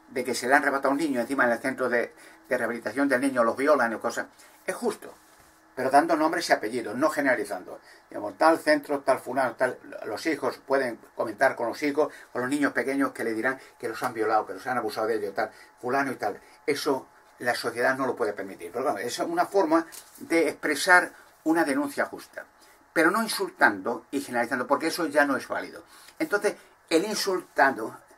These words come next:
y el insultante, se-, hay un enfrentamiento en que masivamente el que insulta pierde,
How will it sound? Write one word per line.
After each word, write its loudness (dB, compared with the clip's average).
y 6
el 6
insultante, -6
se-, -8
hay 0
un -8
enfrentamiento 0
en 0
que 0
masivamente 0
el 0
que -2
insulta 0
pierde, 0